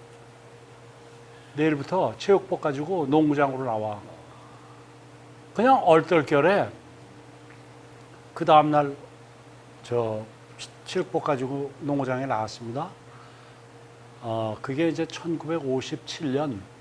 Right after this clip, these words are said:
에, 한 유월, 칠월 되는데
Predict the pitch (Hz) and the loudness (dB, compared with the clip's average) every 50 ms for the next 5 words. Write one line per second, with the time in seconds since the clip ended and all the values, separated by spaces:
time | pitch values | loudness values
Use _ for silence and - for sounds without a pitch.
0 | - - - - - - - - - - - - - - - - - - - 123 | -20 -20 -20 -20 -20 -20 -20 -20 -20 -20 -20 -20 -20 -20 -20 -20 -20 -16 -12 -8
1 | 113 113 113 110 110 107 107 104 104 107 104 104 104 101 95 90 - - - - | -8 -6 -6 -6 -6 -8 -8 -8 -10 -10 -10 -10 -12 -14 -16 -18 -20 -20 -20 -20
2 | - - - - - - - - - - - - - - - - - - - 123 | -20 -20 -20 -20 -20 -20 -20 -20 -20 -20 -20 -20 -20 -20 -20 -20 -16 -14 -12 -10
3 | 120 123 - - - - - - - - - - - - - - - - - - | -10 -12 -14 -16 -20 -20 -20 -20 -20 -20 -20 -20 -20 -20 -20 -20 -20 -20 -20 -20
4 | - - 139 143 147 151 160 156 - - - - - 170 151 135 131 117 110 110 | -10 -6 -2 0 2 4 2 2 0 -4 -8 -6 -4 -2 -2 -2 -2 -2 -4 -4
5 | 113 117 127 104 107 135 - | -6 -6 -8 -8 -8 -10 -12